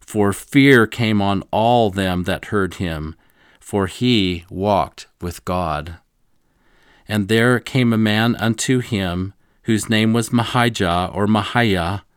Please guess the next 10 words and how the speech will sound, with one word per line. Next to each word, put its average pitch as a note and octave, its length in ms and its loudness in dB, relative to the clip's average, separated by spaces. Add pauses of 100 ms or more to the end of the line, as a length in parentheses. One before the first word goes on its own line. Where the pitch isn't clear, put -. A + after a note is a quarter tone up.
(520)
and G2+ 160 0
said A2 260 0
unto A2 300 0
him, G2 440 -2 (280)
"Tell A2+ 260 0
us C#3+ 140 0
plainly A#2+ 600 2
who A#2+ 320 0
thou G#2 260 0
art, F2+ 500 -4